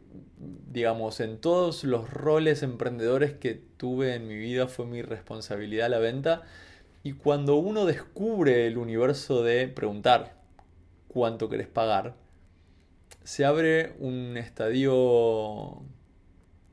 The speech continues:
inexplorado, cuanti menos.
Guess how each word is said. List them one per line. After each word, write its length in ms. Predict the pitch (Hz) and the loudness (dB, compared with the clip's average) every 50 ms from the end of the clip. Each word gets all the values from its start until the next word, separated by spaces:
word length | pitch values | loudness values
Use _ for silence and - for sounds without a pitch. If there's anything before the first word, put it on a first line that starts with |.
| - - _ _ 143 - - - _ _ - | -20 -20 _ _ -14 -14 -14 -18 _ _ -6
inexplorado, 840 | 175 170 180 170 139 - - 180 170 160 139 107 85 73 69 - - - _ - - | -4 -2 0 -2 0 0 2 4 6 8 6 6 6 2 -2 -8 -14 -20 _ -20 -8
cuanti 320 | - - 123 120 107 120 120 | -4 -4 -4 -2 -4 -6 -4
menos. 460 | 117 107 101 - - 135 - - | -4 -4 -4 -6 -8 -14 -16 -20